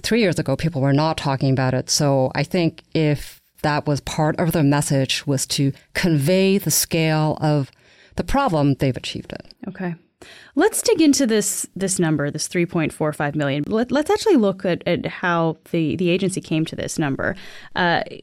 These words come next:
Speaker 2: do we have any sense of what the C M H C actually says about how they, they got that, that goal?
Speaker 1: So they didn't just look at population growth. They also looked at the country's projected economic growth as well as income growth.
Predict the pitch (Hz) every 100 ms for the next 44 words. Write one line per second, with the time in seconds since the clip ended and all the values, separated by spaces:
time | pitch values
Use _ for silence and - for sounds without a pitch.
0 | - - 285 285 285 330 370 - 269 262
1 | - 247 233 202 196 196 190 190 202 190
2 | 185 170 - - 180 170 - 196 175 165
3 | 156 151 - - - 185 190 175 160 -
4 | 180 185 185 165 - - 185 170 170 240
5 | 269 269 254 240 240 233 302 415 _ _
6 | _ - - - 254 240 240 240 - 180
7 | - 262 254 262 269 277 285 - - -
8 | 262 262 233 214 175 180 - 175 175 175
9 | 175 156 156 190 202 208 - 214 160 156
10 | 165 151 143 151 - 156 156 160 151 -
11 | 147 143 135 - - 160 156 143 170 165
12 | - 175 175 196 180 175 180 180 175 160
13 | 147 151 147 - 143 131 156 156 160 180
14 | 180 185